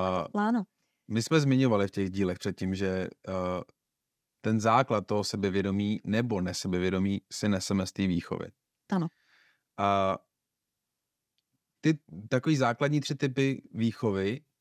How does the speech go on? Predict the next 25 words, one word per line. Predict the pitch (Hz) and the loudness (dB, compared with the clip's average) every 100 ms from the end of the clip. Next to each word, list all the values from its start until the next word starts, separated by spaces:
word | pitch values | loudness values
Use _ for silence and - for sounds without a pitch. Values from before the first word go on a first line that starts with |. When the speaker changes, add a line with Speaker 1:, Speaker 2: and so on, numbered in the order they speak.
| _ _ | _ _
Speaker 2:
a | - 107 107 | -4 0 2
Speaker 1:
Mhm. | 95 | 0
Speaker 2:
aspoň | 101 110 | 0 -2
který | 98 104 | 2 2
jsem | 95 95 | 2 -2
se | 98 | 0
já | 98 | 0
učil | 98 - 101 | 0 -2 -2
ve | 95 | -2
škole | - 98 104 | -2 0 0
a | 104 | -2
který | - 101 | -4 -4
jsem | 101 | -4
si | 95 | -6
pak | 104 104 | -2 -2
dohledal, | 101 98 104 107 110 - _ _ _ _ | -2 0 0 2 0 -2 _ _ _ _
je | 113 110 98 87 - | 0 2 0 -4 -6
autokratický | 95 90 110 120 117 - 120 - 127 127 | -6 -2 0 2 2 0 -4 -4 2 4
nebo | 117 92 | 4 0
autoritářský, | 90 104 107 113 113 185 208 123 | -2 0 0 0 0 -2 -2 -2
Speaker 1:
Nebo | |
autoritářský, | - 247 240 - - - 233 240 | -2 -2 -4 -4 -10 -4 0 2
nebo | 233 196 180 | 2 -2 -4
Speaker 2:
a | 104 | -2
liberální | 95 98 110 113 117 120 127 135 147 | 0 0 2 4 4 4 2 2 -2